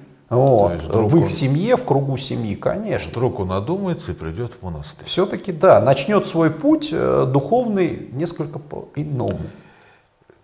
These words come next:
Speaker 1: С-, значит ли это, что путь отшельничества как бы существовал, но не, не очень как бы почитался? Или, или почему?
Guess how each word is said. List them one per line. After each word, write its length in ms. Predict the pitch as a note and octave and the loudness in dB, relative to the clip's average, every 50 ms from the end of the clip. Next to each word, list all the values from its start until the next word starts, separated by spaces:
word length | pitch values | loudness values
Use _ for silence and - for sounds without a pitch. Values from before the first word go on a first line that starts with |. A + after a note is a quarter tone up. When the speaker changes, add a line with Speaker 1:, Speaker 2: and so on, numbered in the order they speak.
| _ _ - C2+ C#2 | _ _ -20 -20 -16
Speaker 1:
С-, 540 | - - - - - B2+ B2 G2+ G#2 G#2+ | -12 -12 -10 -8 -8 -8 -8 -8 -8 -10
значит 640 | G2+ G2 F#2+ G2+ A#2+ D#3+ E3+ E3 E3 - B2 - - | -10 -10 -8 -4 0 0 0 0 0 -4 -8 -8 -6
ли 100 | A#2+ C3 | -2 0
это, 260 | C3 B2 B2+ - A#2 | 0 0 0 -4 -4
что 480 | A2+ - - - - - B2 B2 A#2+ A2 | -4 -6 -8 -10 -10 -4 -2 0 0 -2
путь 320 | G#2 - C#3 C3+ B2+ - | -2 -4 -6 -6 -2 -2
отшельничества 1160 | B2 A#2 - - - D3 C#3+ C3 B2+ A#2+ G#2+ - - - - - A2 G#2+ A2 A2+ G#2+ G2 - - - - | -4 -4 -4 -2 -2 0 0 0 -2 -4 -6 -8 -10 -12 -10 -8 -6 -4 -2 -2 -2 -4 -6 -10 -16 -14
как 260 | - - A2+ G#2 G2+ G2 | -10 -8 -8 -8 -8 -6
бы 220 | G#2+ A2 G#2+ G#2 | -6 -4 -4 -4
существовал, 920 | G#2 - - G#2+ - - A#2 G#2+ - - C3 C3+ D3 D3+ E3 E3+ D#3 C3 | -6 -8 -12 -14 -14 -12 -14 -12 -8 -4 -2 0 0 2 2 2 0 0
но 340 | A#2 A2 A#2 A#2 A#2+ A#2 A2 G2 F#2 E2+ - - - - - - - _ _ _ _ _ _ _ _ _ _ _ | -2 -4 -6 -6 -6 -8 -8 -10 -12 -14 -16 -18 -20 -20 -20 -20 -20 _ _ _ _ _ _ _ _ _ _ _
не, 380 | - - E2 F#2+ A#2+ C#3 C3+ - | -16 -14 -10 -6 -6 -6 -6 -4
не 200 | A#2+ B2+ C#3 D3+ | -4 -2 -2 0
очень 460 | D3+ C#3+ A2 - - - D2+ D2 C2+ - - | 0 0 0 -2 -4 -6 -8 -10 -10 -12 -12
как 160 | - C#2 C2 | -14 -16 -16
бы 100 | - - | -16 -18
почитался? 800 | - - - - - - B2 - C3 G#2 C#2+ C#2 - - - - - - - _ - - | -16 -16 -14 -12 -12 -12 -6 -2 -2 -2 -2 -2 -6 -12 -16 -16 -18 -20 -20 _ -18 -12
Или, 180 | F#2 F#2 F#2+ G2+ | -10 -8 -6 -6
или 180 | G2 G#2+ A2+ | -4 -2 -4
почему? 600 | A2+ - - - - - D3 D3 C#3 G2+ D2 - | -4 -4 -6 -10 -6 -4 -2 -2 -2 -2 -4 -6